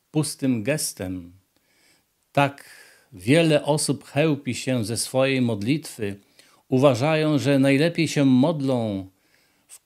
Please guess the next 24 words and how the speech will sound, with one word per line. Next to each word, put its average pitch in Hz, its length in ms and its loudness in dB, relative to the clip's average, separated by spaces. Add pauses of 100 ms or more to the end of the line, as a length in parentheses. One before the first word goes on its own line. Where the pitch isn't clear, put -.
(100)
do 135 220 0
kościoła 147 680 2
chodzą, 131 720 0
przebywa-, 139 640 0
odmawiają 139 680 2
kowr-, 127 420 -2
koronki, 139 840 0 (500)
kochają 156 480 2
obrazy 143 500 2
święte. 135 680 -6 (340)
Na 113 140 2
ich 151 180 2
ustach 160 460 -2
tylko 131 380 -2
Bóg. - 680 -12 (600)
O 101 140 -4
Panie, 113 580 -4 (300)
jakże 113 360 -4
to 117 160 -4
złudne, 107 760 -2 (540)
a 117 120 -2
gdzie 113 280 2
ich 139 100 0
serce? 160 640 -2